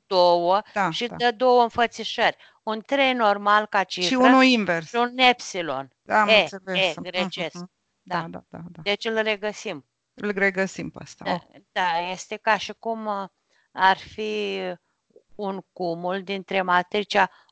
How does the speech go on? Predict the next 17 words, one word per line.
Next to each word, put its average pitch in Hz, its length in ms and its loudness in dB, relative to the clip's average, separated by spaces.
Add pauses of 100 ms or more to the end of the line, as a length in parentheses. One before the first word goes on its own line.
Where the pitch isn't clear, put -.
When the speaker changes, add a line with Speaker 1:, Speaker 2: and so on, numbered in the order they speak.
Speaker 1:
unu, 196 280 -6
doi 190 200 -2
și - 160 -10
patru. 147 580 0 (260)
Speaker 2:
Mhm. 196 460 -8 (480)
Speaker 1:
Deci - 460 -6 (260)
semnele 190 560 -2
acestea 190 520 -4
le 180 140 -4
găsim 165 340 -8
în 180 120 -8
unu, 180 360 -6
doi 175 300 -2
și - 160 -12
patru, 135 460 0
da? 165 220 -4
Speaker 2:
Da. 180 360 -4